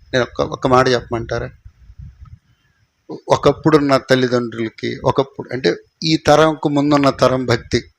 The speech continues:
అర్థమవుతుందా? కొంచెం పెద్దోళ్ళు అంటే మా అమ్మ వాళ్ళు, వాళ్ళ టైంలో చేసిన భక్తి, ఇప్పుడు ఇది రెండో తరం అనుకోండి.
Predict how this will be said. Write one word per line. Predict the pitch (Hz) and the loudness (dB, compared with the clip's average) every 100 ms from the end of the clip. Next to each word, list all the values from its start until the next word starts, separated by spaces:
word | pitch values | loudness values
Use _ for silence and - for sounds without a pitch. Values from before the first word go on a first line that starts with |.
| _ _ _ _ _ - - _ - | _ _ _ _ _ -8 -8 _ -12
అర్థమవుతుందా? | 131 127 127 - | -4 -4 -4 -4
కొంచెం | 143 131 - | -4 -4 -2
పెద్దోళ్ళు | 123 113 123 110 - | -2 0 -2 -2 -6
అంటే | 135 | -4
మా | 135 127 | 0 -2
అమ్మ | 131 | 0
వాళ్ళు, | 127 123 120 117 - _ _ 131 | 0 0 -2 -6 -14 _ _ 2
వాళ్ళ | 127 127 | 4 4
టైంలో | 135 139 147 | 2 2 0
చేసిన | 135 127 - 120 | 2 0 -2 -4
భక్తి, | 117 117 - 165 - - - - - | -4 -6 -4 -6 -6 -20 -20 -20 -6
ఇప్పుడు | 147 147 | -2 0
ఇది | 135 | 2
రెండో | 127 135 139 | 2 4 2
తరం | 131 123 117 | 2 -2 0
అనుకోండి. | 117 113 110 110 | -2 -4 -8 -14